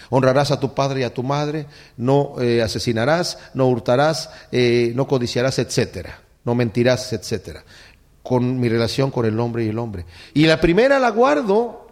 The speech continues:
la primera tabla de la ley, toda la tabla, si yo amo a Dios con toda mi alma y con toda mi mente y con todas mis fuerzas, voy a cumplir esos cuatro mandamientos sin ningún problema.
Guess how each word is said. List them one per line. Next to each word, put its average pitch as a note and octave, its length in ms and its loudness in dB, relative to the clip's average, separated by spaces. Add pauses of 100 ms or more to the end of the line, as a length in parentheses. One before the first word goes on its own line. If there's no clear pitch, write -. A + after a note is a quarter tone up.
(460)
la B2+ 120 0
primera F#3 380 4
tabla B3 240 2
de A3 80 2
la G3+ 140 2
ley, G3+ 280 0
toda G#3+ 200 4
la A3 140 0
tabla, G#3 420 -2 (260)
si - 220 -4
yo E3 120 2
amo E3+ 180 0
a - 20 0
Dios D#3 260 0
con C#3 140 -8
toda D#3 180 0
mi C#3+ 160 0
alma D3+ 240 -2
y C#3 60 -2
con B2+ 140 -4
toda D3+ 220 -2
mi C3+ 140 -2
mente C#3+ 300 -4
y - 20 -8
con B2 140 -6
todas C#3+ 200 0
mis B2+ 140 -6
fuerzas, C#3 380 -4
voy C3+ 120 -2
a B2 80 -4
cumplir A#2 320 -6
esos A2 160 -10
cuatro A#2 280 -6
mandamientos A#2 560 -8 (100)
sin - 160 -4
ningún A#2 220 -2
problema. A#2+ 440 -4